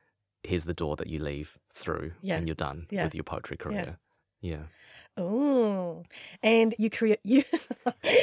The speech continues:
Speaker 2: you curated the Asian panel series for this year's Auckland
Speaker 1: Mm.
Speaker 2: Writers' Festival. Reflecting on that, what's something you learned from that experience?
Speaker 1: Mm.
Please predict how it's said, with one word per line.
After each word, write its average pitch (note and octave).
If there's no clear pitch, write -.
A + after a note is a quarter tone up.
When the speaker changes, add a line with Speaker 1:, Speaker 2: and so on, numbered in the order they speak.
Speaker 2:
you D4
curated B3
the G#3
Asian A3
panel G3+
series F3+
for -
this E3+
year's E3+
Auckland E3
Speaker 1:
Mm. G#2
Speaker 2:
Writers' F#2+
Festival. E3
Reflecting G3
on F#3
that, D#3+
what's G3
something G#3+
you F3+
learned E3
from D#3+
that D#3
experience? -
Speaker 1:
Mm. F#2+